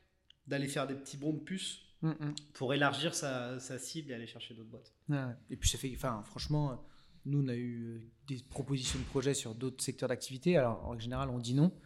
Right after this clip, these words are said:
Speaker 2: Ça nous arrive de, euh, de
Speaker 1: En
Speaker 2: déroger
Speaker 1: fait
Speaker 2: un peu et tu sens quand même que tu perds un temps fou.
Speaker 1: En fait, excuse-moi, ouais, c'est, c'est là où t'as raison. Je te coupe parce qu'il y a un truc qui est hyper important.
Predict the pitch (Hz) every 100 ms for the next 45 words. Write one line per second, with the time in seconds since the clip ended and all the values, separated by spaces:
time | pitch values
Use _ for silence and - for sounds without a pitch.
0 | - - 131 120 127 131 127 - - -
1 | - 123 123 117 113 113 113 113 123 113
2 | - _ - _ - - - 151 143 143
3 | 139 143 139 185 196 135 143 139 - -
4 | 156 147 143 170 170 - - - - 113
5 | 127 123 - 120 127 170 170 117 131 135
6 | 123 120 113 - 127 - 131 127 113 107
7 | 110 104 85 - - 127 151 139 - 131
8 | - 110 110 - - 127 120 147 131 131
9 | - 131 143 -